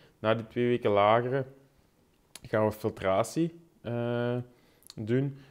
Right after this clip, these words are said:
De eerste filtratiestap is centrifugatie. Dus worden ge-, onder, eh, eh, centrifugale kracht worden de onopgeloste delen, zoals gisten en eiwitten, gescheiden van het bier en krijgen we een helder bier.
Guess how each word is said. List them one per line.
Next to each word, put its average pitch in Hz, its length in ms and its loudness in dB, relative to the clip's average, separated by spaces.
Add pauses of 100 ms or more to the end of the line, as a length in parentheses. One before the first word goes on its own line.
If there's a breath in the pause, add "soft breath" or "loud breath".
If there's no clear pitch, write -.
(120)
De 101 380 2
eerste 117 260 -2
filtratiestap 107 720 0
is - 260 -10
centrifugatie. 127 920 0 (200)
Dus - 280 -10 (120)
worden 104 360 -2
ge-, 98 200 -2
onder, 104 340 -2
eh, 95 300 4
eh, 92 60 0 (680 loud breath)
centrifugale 104 680 2
kracht - 400 2
worden 98 360 0
de 87 380 2 (280)
onopgeloste 110 640 -4
delen, 107 380 0 (400 loud breath)
zoals 90 440 -2
gisten - 520 0
en 98 120 -6
eiwitten, 107 440 2
gescheiden 110 600 0 (300 loud breath)
van 98 240 2
het 95 160 -6
bier 113 480 -4
en 104 100 -8
krijgen 104 300 0
we 98 60 -2
een 95 100 -4
helder 95 400 2
bier. 120 360 -4